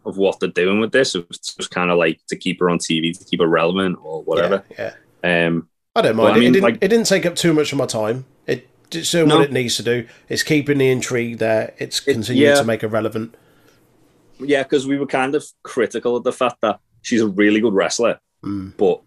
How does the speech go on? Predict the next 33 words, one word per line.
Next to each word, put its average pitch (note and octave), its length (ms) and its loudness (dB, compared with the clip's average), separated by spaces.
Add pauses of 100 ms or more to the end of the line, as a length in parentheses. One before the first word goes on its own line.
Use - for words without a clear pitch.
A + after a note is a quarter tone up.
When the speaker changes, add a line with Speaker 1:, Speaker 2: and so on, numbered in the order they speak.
(560)
Speaker 1:
and G#2 140 0
they G#2 80 2
say G#2 260 2
she's A#2 220 0
a A#2+ 40 2
witch, A#2 300 0 (320)
but, A2 140 -4 (420)
but G2+ 220 -4
they G#2 120 -2
don't G2+ 280 0
really, G#2 400 2 (400)
they G#2 140 0
haven't G#2 160 0
really A2 160 0
explored F#2 640 0
that G#2+ 160 -2 (180)
side E2+ 380 -2
of F#2 60 0
the F2 60 -2
character. G2 500 -2
Speaker 2:
No. G#2 520 -4 (280)
Speaker 1:
Oh G#2 180 0
yeah, G2 100 4
she's G2+ 200 -4
a G2+ 40 4
witch F2+ 280 -2
who G#2+ 40 -4
does G2 160 -2
kickboxing - 540 -4
of F#2+ 80 0
a F#2+ 40 4
weekend. F#2+ 380 0 (420)
Um, F2 360 0